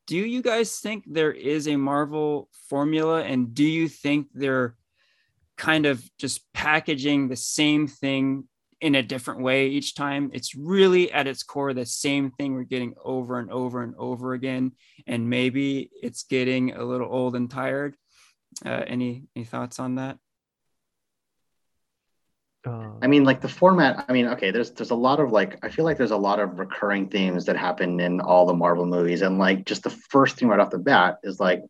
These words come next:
Speaker 3: obviously at the end of the movie you're expecting an end credit scene, right? And then it get, it got to a point where, like, oh, there's a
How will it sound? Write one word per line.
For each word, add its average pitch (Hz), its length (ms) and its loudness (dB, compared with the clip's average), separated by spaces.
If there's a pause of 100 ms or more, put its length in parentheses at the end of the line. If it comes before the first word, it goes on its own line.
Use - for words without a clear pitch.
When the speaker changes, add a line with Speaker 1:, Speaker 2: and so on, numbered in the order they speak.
(880)
Speaker 3:
obviously 131 360 6
at 120 60 2
the 117 60 6
end 107 100 6
of 101 60 4
the 98 60 2
movie 113 240 4
you're 87 100 4
expecting 90 760 -2
an 92 120 -4
end 123 200 2
credit - 260 0
scene, - 360 -8 (340)
right? 92 240 2 (1160)
And 104 100 2
then 110 100 8
it 110 100 8
get, 123 280 6
it 113 140 4
got 151 200 6
to 127 100 8
a 110 100 6
point 107 220 2
where, 98 200 4
like, 92 360 0 (440)
oh, 110 100 -2
there's - 180 -2
a - 80 -10